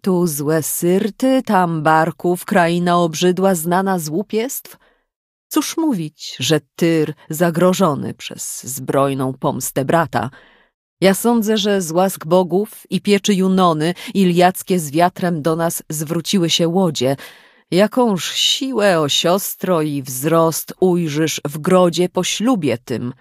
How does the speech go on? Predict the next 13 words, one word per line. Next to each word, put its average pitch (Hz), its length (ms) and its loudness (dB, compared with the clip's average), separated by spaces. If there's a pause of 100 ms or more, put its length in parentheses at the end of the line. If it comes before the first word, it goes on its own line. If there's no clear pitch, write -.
(1120)
Gdy 190 240 2
Teukrów 214 580 2
dłoń 175 500 0
wesprze 170 480 -2
nas 175 260 -4
śmiała, 196 580 0 (520)
jak 208 200 2
bardzo 220 320 2
świetna 226 560 -2 (100)
Penów 226 440 -4
podniesie 220 640 0
się 226 160 -6
chwała. 202 560 -6